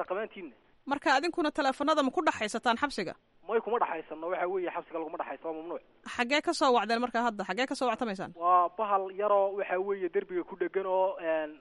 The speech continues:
Speaker 1: ay maxaabiista ku hadasho.
Speaker 2: Waa gartay.
Speaker 1: Dawliya.
Speaker 2: Marka kaana dibadda ma u baxaa?
Speaker 1: Waa u baxaa, dibadda iyo gudahaba.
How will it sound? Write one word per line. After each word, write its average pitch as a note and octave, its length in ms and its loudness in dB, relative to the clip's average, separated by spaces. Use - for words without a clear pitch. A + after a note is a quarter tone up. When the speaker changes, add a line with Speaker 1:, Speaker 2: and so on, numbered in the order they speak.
Speaker 1:
ay D#3+ 200 -2
maxaabiista E3 480 -4
ku - 80 -6
hadasho. C#3 360 0
Speaker 2:
Waa C#4 320 2
gartay. G#3 380 -2
Speaker 1:
Dawliya. - 60 -20
Speaker 2:
Marka C#4 340 2
kaana C#4 320 6
dibadda D4 300 2
ma C4+ 120 6
u E4 60 4
baxaa? G#3 320 2
Speaker 1:
Waa G3+ 200 2
u A#3+ 40 2
baxaa, - 320 -4
dibadda G#3+ 240 -8
iyo G3 100 -10
gudahaba. E3+ 380 -4